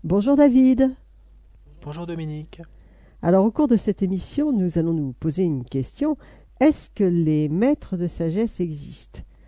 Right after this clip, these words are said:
Speaker 1: Qui sont les maîtres de sagesse ? Le, les maîtres de sagesse, ce sont de, de grands êtres, hein, dont, dans, dans beaucoup de traditions, on parle de grands êtres qui guident l'humanité. Hein,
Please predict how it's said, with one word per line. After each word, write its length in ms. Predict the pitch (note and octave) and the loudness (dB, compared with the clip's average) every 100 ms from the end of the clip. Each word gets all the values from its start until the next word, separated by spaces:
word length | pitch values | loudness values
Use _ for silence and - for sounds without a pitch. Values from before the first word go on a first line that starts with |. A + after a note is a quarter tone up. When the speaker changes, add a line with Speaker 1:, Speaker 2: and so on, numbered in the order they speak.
| - - _ - - _ - | -20 -20 _ -20 -20 _ -8
Speaker 1:
Qui 160 | A#3+ | -6
sont 300 | G#3+ - G#3 | -4 -2 0
les 240 | E3 D#3 C#3+ | 2 0 0
maîtres 200 | D#3 D3+ | -2 -4
de 40 | |
sagesse ? 500 | D3+ G3 G#3+ C4+ - | -6 -4 0 0 -2
Le, 340 | E3 D#3 D3 C#3+ | -6 -4 -4 -2
les 160 | D#3 | -2
maîtres 240 | E3 F3+ D#3+ | 0 -2 -4
de 80 | |
sagesse, 400 | D3+ D3+ D#3 G#3 | -6 -6 -4 -6
ce 100 | - | -6
sont 220 | C#3 D#3 D3+ | -12 -10 -10
de, 340 | C#3 C3+ G#2+ C#3+ | -8 -10 -10 -8
de 80 | |
grands 400 | C#3+ D3+ E3+ F3+ | -8 -6 -4 -2
êtres, 320 | B3+ D#4 - E3+ | -2 -2 -4 -6
hein, 240 | F#3+ A3 - | -4 -4 -8
dont, 340 | C#3+ C#3 C3 C3 - - - - | -12 -10 -10 -12 -18 -20 -20 -18
dans, 380 | - A2+ C3+ A#2 | -16 -10 -8 -6
dans 140 | D#3+ | -4
beaucoup 180 | E3 D#3+ | -4 -4
de 60 | G3 | -6
traditions, 560 | - E3 F3 - G#3+ | -4 -4 -4 -6 -4
on 540 | G3+ D#3 D3 C#3 C#3 C3 - | -4 -4 -4 -6 -8 -8 -2
parle 260 | F3 D#3+ | 0 0
de 140 | B2+ C#3 | -2 -8
grands 400 | C#3+ C#3+ F3+ D3+ | -8 -4 -4 0
êtres 320 | F#3+ - - - | 0 -2 -8 -16
qui 160 | - | -12
guident 260 | C#3+ E3+ D#3+ | -6 -4 -4
l'humanité. 680 | D3+ D#3 D3+ D3+ - B3+ D#4 - - - - - | -4 -2 -2 -4 -4 -4 -4 -12 -20 -20 -20 -12
Hein, 200 | D3+ F#3+ | -8 -6